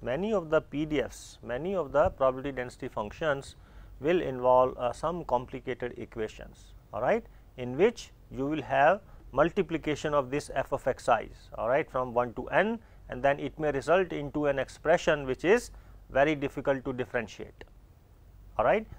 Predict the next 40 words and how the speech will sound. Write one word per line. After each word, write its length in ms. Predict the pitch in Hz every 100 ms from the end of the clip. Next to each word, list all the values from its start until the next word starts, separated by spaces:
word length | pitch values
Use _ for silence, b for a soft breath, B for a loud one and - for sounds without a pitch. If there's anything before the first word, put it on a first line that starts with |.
| -
There 160 | 120 123
may 160 | 151
be 100 | 160
more 220 | 143 135
than 220 | 143 139 123
one 160 | 156
parameters. 760 | 147 143 151 165 202 262 - - - - - -
All 80 | 123
right. 160 | 143 180
Let 140 | 147
us 60 | -
say, 200 | 165 151
uh, 140 | 139
some 220 | - 151
P 120 | 143 143
D 160 | 143
F 100 | 143
has 160 | 131 127
four 220 | - 170
parameters. 600 | 151 120 110 101 - - - b b b
So, 120 | 151
you 80 | 147
have 300 | 147 196 214
to 100 | 208
differentiate 840 | 170 - 147 175 185 190 190 196 - b b
a 140 | 147 139
very 340 | 120 156 208
complex, 760 | 180 160 - 156 170 - - -
uh, 260 | 127 131 131
nonlinear 680 | 127 147 175 165 160 151 127
function 560 | 147 165 - 170 165 - b b
with 220 | 120 170 165
respect 420 | - - 147 -
to 100 | 139
many 300 | 120 139 165
parameters, 640 | 143 139 139 135 139 135
equate 400 | 120 - 143 156
them 200 | 139 139
to 100 | 135
zero 400 | 123 131 131 131